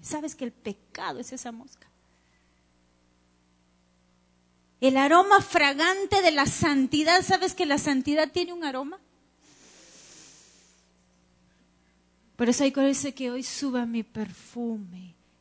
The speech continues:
que hoy suba mi fragancia. ¿Sabes que el Señor se deleita? El santuario estaba lleno de un aroma, de una mirra especial.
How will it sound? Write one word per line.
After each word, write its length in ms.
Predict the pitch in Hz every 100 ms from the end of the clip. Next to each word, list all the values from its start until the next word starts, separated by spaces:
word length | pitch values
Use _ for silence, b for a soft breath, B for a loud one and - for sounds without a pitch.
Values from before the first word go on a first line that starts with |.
| _ _
que 120 | 220
hoy 100 | 226
suba 380 | - 254 220 220
mi 140 | 208
fragancia. 1300 | 202 - 208 190 190 214 226 - - - 214 - - 233
¿Sabes 260 | 285 302
que 100 | -
el 80 | 269
Señor 360 | - 240 247 254
se 220 | - 277
deleita? 1000 | 240 226 226 233 233 262 277 311 _ 381 _ B B B B B B B B B B B B B B _ _ _ _ _ _ _
El 120 | - 214
santuario 580 | 254 233 233 277 269
estaba 880 | 247 - - 277 262 220 185 190 190 B B B _ _ _ _ _ _ _ _ _
lleno 540 | 202 254 277 214 202 190
de 120 | 196
un 220 | 214 233
aroma, 800 | 214 208 220 226 202 185 170 185
de 100 | 208
una 220 | 208 226 202
mirra 760 | 202 214 277 277 233 - 196
especial. 1160 | 208 - _ 190 208 - - 247 254 294 254 233